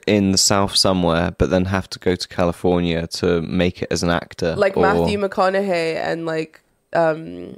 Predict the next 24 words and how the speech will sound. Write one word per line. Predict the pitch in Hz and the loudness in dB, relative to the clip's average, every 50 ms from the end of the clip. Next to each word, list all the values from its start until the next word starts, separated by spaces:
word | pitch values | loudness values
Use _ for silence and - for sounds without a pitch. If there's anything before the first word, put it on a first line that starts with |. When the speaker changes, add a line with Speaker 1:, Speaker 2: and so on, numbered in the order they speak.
| - - | -4 -2
Speaker 1:
Woody | - 190 190 | 2 2 4
Speaker 2:
Woody | - - | 4 4
Speaker 1:
Harrelson. | 92 90 175 175 175 180 180 170 - 180 | 4 4 4 4 4 4 2 2 0 0
Speaker 2:
Harrelson. | 185 180 165 165 165 170 175 175 190 - - - - - - - _ - | 0 0 0 -2 -4 -6 -8 -10 -12 -14 -18 -20 -20 -20 -20 -20 _ -6
They, | 139 175 196 | -4 -2 0
they | 196 214 226 | 2 2 2
have | 233 226 220 214 196 | 2 2 0 0 0
this | 208 208 - | -2 -4 -4
crunchy | - - 214 202 208 220 208 - 220 202 190 190 185 180 175 - | -4 -2 0 0 0 -2 -4 -8 -8 -8 -6 -4 -4 -6 -6 -6
Californian | - 208 185 185 180 185 - - 190 185 196 190 185 175 170 170 170 165 - | -2 -2 0 0 0 -2 -4 -4 -4 -2 -2 -4 -4 -6 -8 -8 -12 -12 -8
essence, | - 160 175 180 - - 175 160 151 - - - - - - - - _ _ _ _ _ _ _ _ _ | -6 -6 -6 -6 -6 -8 -8 -8 -8 -10 -14 -18 -20 -20 -20 -20 -20 _ _ _ _ _ _ _ _ _
but | - 143 - | -6 -2 2
then | 185 180 180 180 | 2 2 2 0
it's | 170 - | 2 2
also | 190 185 190 190 - 185 175 | 4 4 4 2 0 0 0
this, | 165 175 175 - | 0 -2 -2 -2
like, | 175 160 - - | -2 -2 -2 -6
home | 175 175 180 170 180 180 185 175 | -4 -2 0 0 0 -2 -2 -2
down | 170 170 170 165 165 160 170 180 | 0 2 2 2 0 -2 -6 -10
Southern | - - 190 175 170 170 165 160 165 156 | -4 0 0 0 2 0 -2 -4 -4 -6
wisdom | 156 170 175 180 175 170 170 156 156 156 | -6 -6 -6 -6 -8 -8 -8 -8 -8 -6
or | 147 147 156 | -8 -6 -2
whatever. | 156 165 - 160 151 151 - 302 349 - - 359 | 2 2 2 2 2 2 2 0 0 2 0 -2
Speaker 1:
<laughs> | 311 | -2